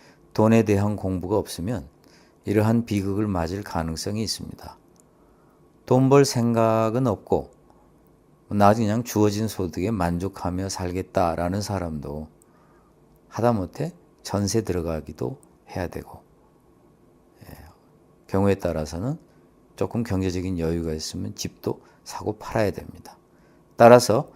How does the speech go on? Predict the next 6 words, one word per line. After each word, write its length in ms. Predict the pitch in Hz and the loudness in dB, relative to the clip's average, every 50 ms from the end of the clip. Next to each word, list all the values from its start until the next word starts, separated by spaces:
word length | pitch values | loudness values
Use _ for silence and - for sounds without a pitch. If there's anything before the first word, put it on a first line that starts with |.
| - _ _ _ | -20 _ _ _
돈에 320 | - - 113 113 113 113 110 | -2 2 4 4 6 4 4
대한 320 | 104 104 101 110 113 110 | 4 2 2 2 0 -2
기본 440 | 104 - 101 87 92 98 95 92 87 | -4 -4 -4 -2 0 0 0 -2 -4
지식은 540 | 82 82 78 - 95 98 - 123 135 143 147 - _ _ _ _ - | -6 -8 -8 -8 -8 -8 -6 -4 -4 -4 -6 -10 _ _ _ _ -10
있어야만 480 | - - - - 90 87 85 90 98 | -8 -6 -4 -2 0 0 0 0 -2
합니다. 460 | 92 80 71 67 65 62 73 73 71 | -4 -6 -8 -12 -14 -14 -14 -16 -16